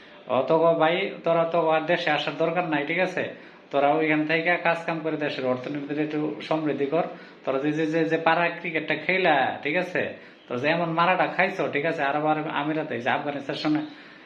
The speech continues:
আফগানিস্তানের সাথে যে তোরা মারাটা খাইলি, ঠিক আছে? এটা তোরা খেলতেছো ক্রিকেট খেল, তিরিশ বছর ধরে ক্রিকেট খেলা, তোরা যে, যে আফগানিস্তান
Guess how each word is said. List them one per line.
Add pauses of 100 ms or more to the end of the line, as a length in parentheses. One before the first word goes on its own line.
(500)
আফগানিস্তানের
সাথে
যে
তোরা
মারাটা
খাইলি,
ঠিক
আছে?
এটা (380)
তোরা
খেলতেছো
ক্রিকেট
খেল,
তিরিশ
বছর
ধরে
ক্রিকেট
খেলা,
তোরা
যে,
যে (280)
আফগানিস্তান